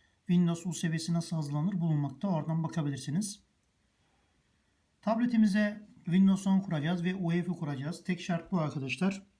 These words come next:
Siz de Windows onun uefili bir modelini mutlaka kurmanız gerekiyor. Tabletimin kendi orijinal U S B'sine şuraya görmüş olduğunuz yere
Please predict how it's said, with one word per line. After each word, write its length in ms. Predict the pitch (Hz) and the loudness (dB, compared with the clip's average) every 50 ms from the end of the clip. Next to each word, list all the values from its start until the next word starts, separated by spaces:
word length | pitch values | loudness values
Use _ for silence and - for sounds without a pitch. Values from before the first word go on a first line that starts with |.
| _ _ _ _ _ _ _ _ _ _ - | _ _ _ _ _ _ _ _ _ _ -12
Siz 280 | - - 202 180 151 | -2 0 2 2 2
de 60 | 160 175 | 2 2
Windows 440 | 160 170 170 175 170 180 170 - - - - | 2 4 4 4 4 2 0 -4 -8 -2 2
onun 300 | 180 170 170 175 202 - - | 4 4 4 4 2 0 0
uefili 480 | 208 175 170 170 170 - 160 165 170 | 0 2 2 2 0 0 -2 0 0
bir 120 | 165 175 170 | 2 2 2
modelini 720 | 170 160 160 160 160 156 160 165 165 165 170 170 180 - - _ - _ _ _ _ _ _ _ | 2 0 0 -2 -2 -2 0 2 2 2 0 -2 -4 -10 -16 _ -20 _ _ _ _ _ _ _
mutlaka 520 | 180 165 - - 160 143 - 190 202 208 | -2 -2 -2 -4 -6 -4 0 -2 -2 -2
kurmanız 440 | - - 185 165 156 147 151 147 139 | 0 0 2 2 2 2 0 -2 -4
gerekiyor. 440 | 131 139 127 135 123 - 170 180 214 - - - _ _ _ _ _ - - _ _ | -4 -4 -4 -6 -4 -2 -2 -2 -2 -4 -8 -16 _ _ _ _ _ -20 -20 _ _
Tabletimin 680 | - 214 208 214 202 196 185 170 185 190 190 - - - - - | -6 -4 -2 0 0 0 2 4 4 4 2 0 -6 -16 -20 -6
kendi 300 | - 175 170 170 175 180 | -2 0 0 2 2 0
orijinal 400 | 180 175 170 160 180 175 165 160 | 0 0 0 0 0 0 0 -2
U 40 | 156 | -4
S 140 | - 170 151 | -6 -6 -6
B'sine 300 | 156 147 - 156 165 160 | -4 -6 -4 -4 -4 -4
şuraya 300 | - - - 160 147 147 | -6 -6 -6 -4 -4 -4
görmüş 360 | 143 151 151 156 147 - 175 | -4 -4 -4 -4 -6 -6 -6
olduğunuz 280 | 156 147 156 147 135 | -4 -4 -4 -4 -4
yere 300 | 139 143 156 196 214 - | -4 -4 -4 -4 -6 -6